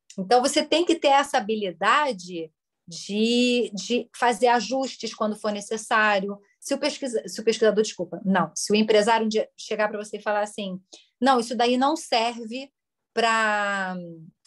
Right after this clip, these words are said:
é, é, pra minha indústria, assim, pro meu negócio." Ao invés de você sair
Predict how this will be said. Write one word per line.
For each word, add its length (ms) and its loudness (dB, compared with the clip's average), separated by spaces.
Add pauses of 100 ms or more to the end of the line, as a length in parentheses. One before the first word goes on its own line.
(220)
é, 360 -4 (240)
é, 80 -6 (180)
pra 160 0
minha 180 4
indústria, 440 2
assim, 260 -6
pro 140 -6
meu 160 4
negócio." 760 0 (1200)
Ao 100 4
invés 180 6
de 40 -12
você 240 0
sair 540 0